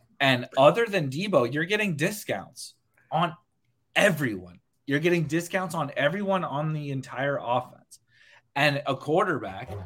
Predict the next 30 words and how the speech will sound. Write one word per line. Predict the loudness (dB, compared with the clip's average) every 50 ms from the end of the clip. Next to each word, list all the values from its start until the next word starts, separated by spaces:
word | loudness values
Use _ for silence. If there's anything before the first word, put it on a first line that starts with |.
| -14 -14 _
who, | -2 0 2 2 0 0 -2 -8 _ _ _ _ _ _ _ _ _ _ _ _ _ _ _ _ _ 4
I | 6 6
don't | 6 6 4 2
give | 0 0 0
a | 0
shit | -2 -2 -4 -4 -4
if | -6
he | -10 -10
stinks, | -12 -12 -10 -8 -8 -8 -8 -10 -14 -18 _ _ _ _ _ _ _
but | 0 2 2
he | 2 -2 -6 -4 0
elevates | 2 4 4 4 2 2 2 0 0 -2
the | -6 -8 -8
ceiling | -8 -6 -4 -4 -2 -2 -4 -6 -8
of | -10 -10 -10
the | -10 -10 -8
entire | -8 -6 -4 -4 -2 -2 -2
offense | -4 -4 -6 -8 -14 -12
because | -12 -10 -8 -8 -8 -8 -10
guess | -2 0 0 0 0 2
what? | 2 2 2
He | 0 -4 -6
can | -6 -6
actually | -2 -2 -2 -2 -2 -2 -2 -2 -2
throw | 2 2 2 2
the | 4 2
ball | 2 2 2 2 0
outside | 0 0 -2 0 0 2 2 2
the | 0 -2
numbers, | -2 -2 -2 -2 -2 -2 -4 -4 -6 -8 -10 -14